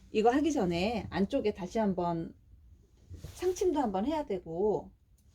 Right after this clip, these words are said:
끝도 뭉퉁하니까 잘라줘야 되니까 이렇게 이제 옷이 됐다는 걸 보여드리려고 일단 먼저 뒤집어 봤어요.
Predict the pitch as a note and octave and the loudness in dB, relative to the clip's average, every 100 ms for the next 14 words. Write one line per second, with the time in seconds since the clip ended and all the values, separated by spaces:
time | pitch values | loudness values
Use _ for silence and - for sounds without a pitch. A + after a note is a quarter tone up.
0 | - - - - - - - - - - | -20 -12 6 8 8 4 -20 -16 -16 -16
1 | - - - - - - - - - - | -20 -20 -20 -20 -20 -20 -20 -20 -20 -20
2 | - - - F#4+ - A3+ B3 A3+ - - | -20 -12 -6 -6 -2 2 4 4 2 -4
3 | - - - G#3 A#3+ E4 B3+ F#3+ F3+ - | -20 -12 2 2 6 6 8 6 0 0
4 | E4 E4+ B3+ F#3 E3 - A3+ F3+ - F3+ | 0 2 2 2 2 0 0 -2 -2 -6
5 | - F#3+ E3+ D#3+ D#3+ F3+ G3 F#3+ A3+ A3 | -2 -2 2 2 2 0 0 2 2 2
6 | F#3+ E3+ - A3+ A#3 G#3 F3+ E3 D#3+ G#3+ | 4 2 4 8 8 6 4 -2 -2 -2
7 | B3+ - F3 F#3+ D#3+ F3+ G3+ G3 G3+ A3 | -4 -4 -4 -2 0 2 2 0 0 4
8 | F#3 F3+ D#3 - F3 F3+ G#3 | 2 2 -6 -2 2 2 2